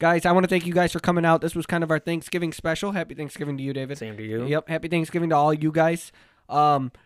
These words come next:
Speaker 1: you know, we're not gonna be doing a show at all the rest of the week just because I'm gonna be gone in Massachusetts with my family. You know, you got your family to go see.
Speaker 2: Yep.
Speaker 1: And, um, we'll be back next week with a good show. Guys, this was our Ohio State-Michigan special as well.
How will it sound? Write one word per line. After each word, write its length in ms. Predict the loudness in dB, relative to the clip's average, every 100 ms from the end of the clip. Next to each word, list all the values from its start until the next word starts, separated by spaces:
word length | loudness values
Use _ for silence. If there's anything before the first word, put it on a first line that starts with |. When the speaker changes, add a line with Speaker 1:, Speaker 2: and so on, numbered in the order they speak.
| _ _ _
Speaker 1:
you 100 | 2
know, 80 | 4
we're 120 | 4
not 120 | 2
gonna 80 | 0
be 80 | 0
doing 200 | 0 0
a 40 |
show 320 | 0 0 -2 -6 -18 -20 _ _ _ _ _ -2
at 160 | 2
all 220 | 4 4
the 100 | 2
rest 200 | -2 -2
of 60 | -2
the 20 |
week 240 | -2 -4 -8 -12
just 180 | -8 -8
because 220 | -6 -4
I'm 100 | -2
gonna 100 | -2
be 80 | -4
gone 300 | 0 2 2
in 60 | 0
Massachusetts 800 | -4 -8 -8 -8 -8 -10 -12 -12
with 160 | -10
my 160 | -8 -8
family. 360 | -6 -6 -4
You 200 | -6 -6
know, 80 | -4
you 160 | -4 -4
got 160 | -6
your 80 | -8
family 320 | -8 -8 -6
to 100 | -8
go 160 | -8 -8
see. 300 | -8 -8 -8
Speaker 2:
Yep. 200 | -10 -14 -16 _
Speaker 1:
And, 320 | -4 -2 -4 -8 _ _ -8
um, 560 | -2 0 0 -2 -6 -12 _
we'll 140 | 0
be 80 | 2
back 260 | 2 0 0
next 300 | -6 -6 -6
week 180 | -4
with 100 | -4
a 40 | -6
good 180 | -6 -6
show. 380 | -4 -4 -4 -8 _ _ _ _ _ _
Guys, 420 | 0 2 2 -2 -4
this 180 | -4
was 140 | 0 0
our 240 | 2 0 0
Ohio 340 | -2 0 -2
State-Michigan 640 | -2 -6 -4 -4 -4 -6 -8
special 400 | -6 -6 -4 -4
as 120 | -2
well. 360 | -2 0 -2